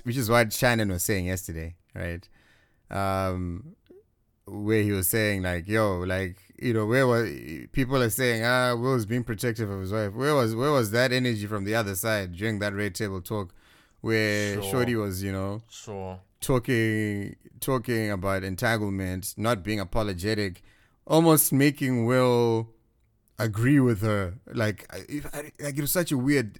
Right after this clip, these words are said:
Speaker 1: weird, uh,
Speaker 2: Yeah.
Speaker 1: dynamic where it, it was almost like, bruh, Jada is such an alpha. You know what I mean? That's what I got out of,
Speaker 2: Mm-hmm.
Speaker 1: out of
Speaker 2: Mm-hmm.
Speaker 1: that, that whole episode. Like, oh boy, uh, yeah, Jada's definitely the alpha in this,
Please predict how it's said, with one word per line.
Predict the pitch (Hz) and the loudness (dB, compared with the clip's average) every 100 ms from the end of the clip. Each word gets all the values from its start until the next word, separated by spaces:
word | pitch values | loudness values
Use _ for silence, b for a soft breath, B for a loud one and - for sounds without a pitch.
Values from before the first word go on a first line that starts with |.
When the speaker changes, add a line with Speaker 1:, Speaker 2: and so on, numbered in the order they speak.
| - | -10
Speaker 1:
weird, | 131 135 123 98 | -2 0 0 -2
uh, | 101 98 95 | -2 -2 0
Speaker 2:
Yeah. | 92 90 98 92 90 | -2 -2 -4 -6 -6
Speaker 1:
dynamic | 95 98 120 98 85 | -2 0 0 0 -2
where | 110 107 101 b b b b b | -2 -2 -4 b b b b b
it, | - 131 - | -4 -4 -2
it | 139 | 2
was | 135 127 | 4 6
almost | 165 147 | 6 6
like, | 135 117 90 | 4 2 2
bruh, | 110 117 - | 2 2 0
Jada | 104 120 127 113 101 | -4 2 2 2 0
is | 98 95 | -2 0
such | 131 117 | 2 2
an | 113 | 0
alpha. | 85 104 107 92 | 0 0 0 -2
You | 98 | 0
know | 127 | 2
what | 123 | 4
I | |
mean? | 113 101 | 2 2
That's | 113 127 | 2 2
what | 135 | 2
I | 107 | 0
got | 87 107 101 | 0 -2 0
out | 101 98 | -2 -2
of, | 82 | -4
Speaker 2:
Mm-hmm. | - 107 | -10 -4
Speaker 1:
out | 98 | -2
of | 92 85 - | -2 -8 -18
Speaker 2:
Mm-hmm. | 107 | -8
Speaker 1:
that, | 92 87 - - | -6 -4 -8 -6
that | 101 95 | -2 0
whole | 95 95 | 0 0
episode. | 95 92 90 90 85 | -2 -4 -4 -4 -6
Like, | 85 85 b b b b b - | -6 -6 b b b b b -4
oh | 101 | -4
boy, | 82 85 78 80 _ | -2 -4 -6 -10 _
uh, | - 87 85 82 - | -4 -2 -2 -4 -8
yeah, | - 85 80 82 | -6 -4 -6 -6
Jada's | 92 98 87 | -2 -2 -2
definitely | 82 92 92 | -4 -6 -6
the | 85 82 | -6 -4
alpha | 87 85 80 | -4 -4 -8
in | 80 | -6
this, | 82 82 - | -6 -6 -8